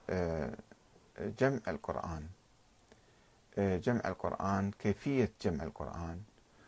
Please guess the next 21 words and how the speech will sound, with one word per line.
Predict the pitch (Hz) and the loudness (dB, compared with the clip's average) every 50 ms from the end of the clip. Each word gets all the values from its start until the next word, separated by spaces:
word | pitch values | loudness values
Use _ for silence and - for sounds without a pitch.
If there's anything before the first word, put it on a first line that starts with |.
| - - - - | -20 -20 -12 -2
وهل | - 107 113 117 117 107 98 95 | 4 6 6 8 8 8 8 8
ما | 98 98 95 | 8 6 6
وصلنا | 95 95 98 95 - - 101 107 110 107 92 85 80 76 76 73 - - - _ - - | 6 6 4 2 4 4 4 6 6 6 6 4 2 0 -2 -6 -10 -16 -20 _ -20 -8
من | - 98 95 101 104 98 90 82 80 - - _ _ - - - - - - - - - - - - | 0 2 4 6 6 6 4 2 -2 -6 -10 _ _ -20 -20 -20 -20 -20 -20 -20 -20 -20 -10 0 2
المصحف | 101 92 95 98 107 110 - - - - - | 2 4 4 4 2 2 -2 -6 -8 -6 -4
الشريف | - - - - 95 82 92 104 202 180 - - - - - - - - - - - - - - - - - - - | -4 -4 -2 -2 0 2 4 4 4 2 0 -6 -20 -20 -20 -20 -20 -20 -20 -20 -20 -20 -20 -20 -20 -20 -10 -2 2
هو، | 117 107 101 87 78 - - - - - | 6 6 6 6 4 2 -2 -6 -8 -4
آه، | 85 85 87 85 | -2 0 0 2
متواتر | 82 87 101 101 - 101 95 104 117 127 - - 135 131 131 - - - - - - - - - - - - - - - - - - | 2 2 2 2 4 6 6 8 6 6 2 -4 -6 -6 -8 -8 -12 -20 -20 -20 -20 -20 -20 -20 -20 -20 -20 -20 -20 -12 -2 2 6
أم | 107 110 | 6 6
خبر | 107 - - 110 98 107 - - | 4 2 0 0 0 0 0 2
آحاد | - 82 85 - - 117 90 69 - - - | 2 0 0 0 0 0 0 0 0 -4 -6
كما | - 90 85 80 82 78 76 57 - - - - - | -4 -2 0 0 0 0 0 -2 -4 -6 -12 -6 -6
يحاول | 92 - - 98 90 87 80 76 | -6 -2 2 4 4 6 4 2
البعض | - - 82 85 87 76 73 - - - - - - | 0 0 2 4 2 2 2 0 -6 -8 -8 -6 -6
التشكيك | - - - - - - - - 95 - - | -6 -6 -8 -10 -10 -4 0 0 0 0 0
في، | - - 87 82 78 73 - - - - - - - - - - - - - - - - - - - - | -8 -6 -4 -2 -2 -2 -4 -6 -12 -16 -20 -20 -20 -20 -20 -20 -20 -20 -20 -20 -20 -20 -20 -18 -6 0
آه، | 82 90 90 85 82 76 | 2 4 6 6 4 4
وصول | 67 98 101 - - 113 104 | 4 2 0 2 2 2 4
القرآن | 87 - - - 76 - - 101 90 | 2 2 0 2 2 4 4 2 0
إلينا. | - - 82 82 80 76 71 71 71 | 0 -2 -2 -2 -2 -2 -2 -6 -10